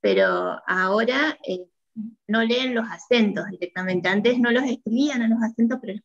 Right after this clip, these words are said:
leían, y ahora he visto varios chicos que no leen los acentos, que en vez de decir mostró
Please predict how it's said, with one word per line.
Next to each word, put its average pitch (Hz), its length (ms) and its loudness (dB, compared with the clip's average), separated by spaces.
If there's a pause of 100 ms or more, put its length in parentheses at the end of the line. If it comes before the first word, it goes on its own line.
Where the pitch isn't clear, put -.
leían, 247 580 -6 (380)
y 185 100 -4
ahora 196 260 -2
he 226 80 2
visto 226 380 -2
varios 240 440 -6 (100)
chicos 247 420 0 (240)
que 180 120 -6
no 202 140 2
leen 226 360 4
los 190 120 -6
acentos, 180 580 -6
que 175 80 -6
en 175 80 -2
vez 190 120 2
de 214 60 4
decir 214 260 4
mostró 240 840 0